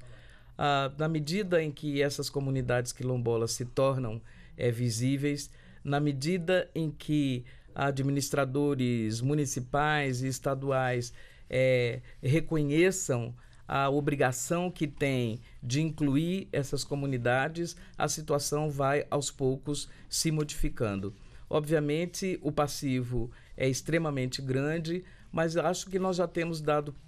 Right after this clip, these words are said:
passos que são passos muito importantes. Ah, do mesmo modo como já existem no Brasil comunidades, ah, que produzem, ah, que conseguem, eh, sobreviver, viver com dignidade a partir da sua própria produção,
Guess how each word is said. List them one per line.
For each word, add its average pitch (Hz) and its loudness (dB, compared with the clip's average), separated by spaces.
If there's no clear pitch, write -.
passos 156 0
que 160 -10
são 160 -4
passos 147 0
muito 151 -2
importantes. 156 -2
Ah, 139 0
do 147 2
mesmo 180 4
modo 139 2
como 139 -2
já 139 4
existem 156 0
no 156 0
Brasil 123 2
comunidades, 131 0
ah, 135 2
que 156 0
produzem, 160 2
ah, 135 0
que - -2
conseguem, 160 2
eh, 143 2
sobreviver, 147 2
viver 151 2
com 151 -4
dignidade 135 0
a 143 0
partir 147 0
da 139 0
sua 135 0
própria 127 0
produção, 127 0